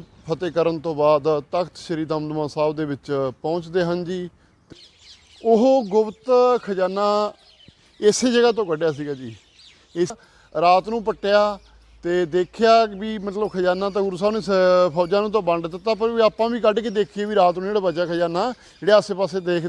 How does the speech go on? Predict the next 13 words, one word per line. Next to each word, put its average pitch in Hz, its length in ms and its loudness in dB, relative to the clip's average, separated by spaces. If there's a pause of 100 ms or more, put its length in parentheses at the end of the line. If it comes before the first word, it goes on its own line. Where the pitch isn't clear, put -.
(360)
ਦਰਸ਼ਨ 170 360 -10
ਕਰ 156 180 -6
ਰਹੇ 156 160 -6
ਹੋ 160 400 -6 (1000)
ਗੁਰੂ 160 180 -6
ਗੋਬਿੰਦ 165 380 -2
ਸਿੰਘ 185 260 -8
ਜੀ 175 300 -6 (240)
ਚਰਨ 160 300 -2
ਛੋਹ 165 220 -6
ਪ੍ਰਾਪਤ 143 360 -6
ਸਥਾਨ 160 640 -6 (340)
ਗੁਰਦੁਆਰਾ 151 640 0